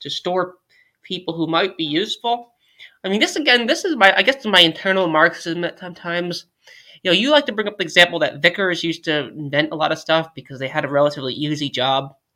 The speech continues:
I don't think that it would be an Adam Smith Institute approved job,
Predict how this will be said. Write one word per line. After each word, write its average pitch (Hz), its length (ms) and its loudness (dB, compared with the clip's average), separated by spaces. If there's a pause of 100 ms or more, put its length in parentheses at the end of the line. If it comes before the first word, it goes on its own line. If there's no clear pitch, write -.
(440)
I 196 60 8
don't 247 180 4
think 233 280 0 (380)
that - 180 0
it - 60 -12
would 175 120 -6
be 165 440 -2
an 156 100 -4
Adam 160 280 4
Smith 165 280 -8
Institute 160 440 -8
approved 147 400 -8
job, 147 400 2